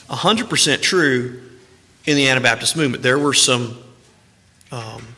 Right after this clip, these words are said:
cultish leaders within that movement that tried to enforce an An-, Anabaptist religion on others in their, in their town or whatever. Did not work. Absolutely did not work.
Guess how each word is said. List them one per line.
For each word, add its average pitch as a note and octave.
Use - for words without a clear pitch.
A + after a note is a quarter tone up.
cultish D3+
leaders D3+
within D#3+
that D#3
movement D#3
that -
tried D3+
to C3
enforce C#3
an C#3
An-, D3+
Anabaptist C#3+
religion C3
on C#3+
others D3
in C3
their, B2
in C#3
their B2
town C3+
or C#3
whatever. C#3+
Did D3+
not D3+
work. F#3
Absolutely E3+
did C3+
not -
work. -